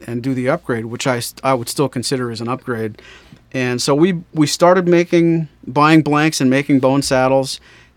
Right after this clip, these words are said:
and not long after that, we th-, we thought it might be smart.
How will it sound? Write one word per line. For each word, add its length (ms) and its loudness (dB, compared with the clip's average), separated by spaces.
and 680 -2
not 320 0
long 240 6
after 260 0
that, 340 2
we 260 0
th-, 200 -18
we 140 -4
thought 200 2
it 60 -2
might 180 2
be 100 -6
smart. 460 -2